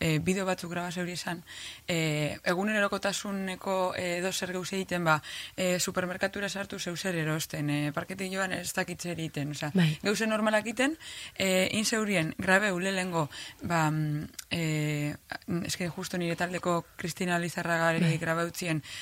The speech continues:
Speaker 1: joaten ba erosketak egiten, bera da emakume txuri bat, ba, mikrofono bat barrutik eta holan, eta zelan, eh, jenteak zelan, eh, zelako harrera moten dutzen berari, ba, supermerkatu baten, hemen edo bertan.
Speaker 2: Aha.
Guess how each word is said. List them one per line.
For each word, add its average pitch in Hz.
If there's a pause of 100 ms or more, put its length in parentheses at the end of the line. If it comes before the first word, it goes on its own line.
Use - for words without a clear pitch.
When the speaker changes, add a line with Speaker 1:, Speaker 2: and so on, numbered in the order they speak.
(160)
Speaker 1:
joaten 170
ba 156
erosketak 160
egiten, 220
bera 170
da 175
emakume 202
txuri 160
bat, 139 (460)
ba, 143
mikrofono 160
bat 151
barrutik 165
eta 170
holan, 170 (380)
eta 175
zelan, 226
eh, 196
jenteak 214
zelan, 196
eh, 170 (180)
zelako 202
harrera 196
moten 190
dutzen 185
berari, 190
ba, 147
supermerkatu 147
baten, 220
hemen 180
edo 156
bertan. 156
Speaker 2:
Aha. 151